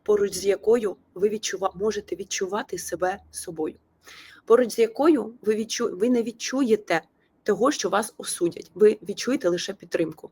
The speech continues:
Там, де вам не скажуть: «А я тобі так і казала, а ти сама винна». Будь ласка, пошукайте, віднайдіть, згадайте таких людей, які у вас є. Я пропоную взагалі відкрити ваш список Facebook,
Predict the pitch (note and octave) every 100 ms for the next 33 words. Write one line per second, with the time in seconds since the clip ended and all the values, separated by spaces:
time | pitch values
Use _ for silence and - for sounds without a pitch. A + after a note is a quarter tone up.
0 | - - - A#3+ C4+ B3 A#3 A#3 A3+ -
1 | F3+ F3 - E3+ B3+ A3 G3 G#3 A#3 A#3
2 | A3 G3+ F#3 E3+ E3+ - - - - _
3 | G3+ B3+ B3+ A#3+ A#3 G#3 G3+ F3+ E3 E3+
4 | _ F3+ A#3+ G#3+ G3+ F#3+ F3 - G3+ G3+
5 | - G3 G3 - F3 F3+ A#3 G#3 A#3 G3
6 | A3 G#3 - F3+ G3+ A#3+ G3+ A3+ A3+ -
7 | G3+ - B3 - F#3+ G#3+ A#3+ G#3 - G#3
8 | G3 G3 F3 E3 - - - - D4 -
9 | A#3 A3 A3 G3+ A3 A3+ G3+ F3 G#3+ -
10 | F4 F4+ F3+ F3+ - F#3 - - G#3+ F3+
11 | B3